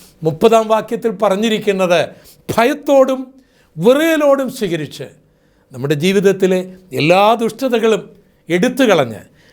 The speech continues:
നമ്മളിലുള്ള എല്ലാ മടിയും ദൂരെ കളഞ്ഞ് നമ്മുടെ പാപങ്ങളെല്ലാം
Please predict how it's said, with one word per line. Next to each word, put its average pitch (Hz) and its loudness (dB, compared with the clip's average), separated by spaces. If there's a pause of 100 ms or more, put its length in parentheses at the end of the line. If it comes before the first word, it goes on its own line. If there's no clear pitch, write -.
(180)
നമ്മളിലുള്ള 202 0 (120)
എല്ലാ 202 2 (200)
മടിയും 226 2 (540)
ദൂരെ 277 4
കളഞ്ഞ് 135 -2 (360)
നമ്മുടെ 160 0
പാപങ്ങളെല്ലാം 220 2